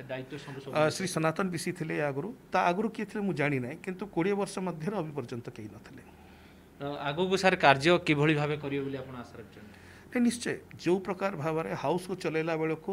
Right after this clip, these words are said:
Speaker 2: ନିରପେକ୍ଷତା ଅବଲମ୍ବନ କରି ଉଚିତ ସମୟର ଅବଧି ମଧ୍ୟରେ ବିଲ୍‌ଗୁଡ଼ିକ ଯେଉଁ ପ୍ରକାର ଭାବରେ ଉଚିତ ଭାବରେ କାର୍ଯ୍ୟାନ୍ୱୟନ ହେଇପାରିବ, ଲେଜିସ୍ଲେଟ୍ ହେଇପାରିବ, ସେଥିପାଇଁ ପ୍ରଚେଷ୍ଟା
Speaker 1: ଏହାର
Speaker 2: ରହିବ।
Speaker 1: ଶ୍ରେୟ, ସାର୍?
Speaker 2: କୋଉଟା?
Speaker 1: ଶ୍ରେୟ?
Speaker 2: ନିଶ୍ଚୟ, ଯେଉଁ ପ୍ରକାର ଭାବରେ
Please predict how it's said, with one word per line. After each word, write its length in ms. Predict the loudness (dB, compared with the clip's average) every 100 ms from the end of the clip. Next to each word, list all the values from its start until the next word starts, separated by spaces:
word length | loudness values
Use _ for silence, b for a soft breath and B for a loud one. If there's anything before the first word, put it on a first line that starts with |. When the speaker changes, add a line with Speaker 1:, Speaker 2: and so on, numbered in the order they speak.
| -4 -2
Speaker 2:
ନିରପେକ୍ଷତା 580 | -2 -4 -8 -6 -2 -2
ଅବଲମ୍ବନ 440 | -2 -2 -2 -4 -6 -6
କରି 200 | -6 -6 -8
ଉଚିତ 300 | -8 -8 -8
ସମୟର 460 | -6 -2 0 2 2 0
ଅବଧି 240 | -2 -2
ମଧ୍ୟରେ 460 | -4 -4 -2 -2 -2 B B B B -12
ବିଲ୍‌ଗୁଡ଼ିକ 480 | 0 0 2 -2 -2 -2
ଯେଉଁ 140 | -4 -4
ପ୍ରକାର 260 | -2 -2 0
ଭାବରେ 280 | -2 -2 -2
ଉଚିତ 280 | -6 -8 -6
ଭାବରେ 220 | -2 -2 -4
କାର୍ଯ୍ୟାନ୍ୱୟନ 440 | -6 -4 -4 -4
ହେଇପାରିବ, 420 | -4 -4 -4 -4 -6 -8 -6
ଲେଜିସ୍ଲେଟ୍ 440 | -4 -4 -2 -2 -2
ହେଇପାରିବ, 320 | -4 -4 -8 -8
ସେଥିପାଇଁ 280 | -8 -10 -10
ପ୍ରଚେଷ୍ଟା 320 | -14 -6 -4
Speaker 1:
ଏହାର 80 | -4
Speaker 2:
ରହିବ। 120 | -4
Speaker 1:
ଶ୍ରେୟ, 200 | -4 -4
ସାର୍? 200 | -6 -14 -16 B B B B B B -16
Speaker 2:
କୋଉଟା? 200 | -10 -10 -10 -20 -16
Speaker 1:
ଶ୍ରେୟ? 260 | -6 -4 -4 -10 B B B -2
Speaker 2:
ନିଶ୍ଚୟ, 200 | 0 0 -4
ଯେଉଁ 120 | -4 -4
ପ୍ରକାର 200 | 0 0
ଭାବରେ 180 | 4 2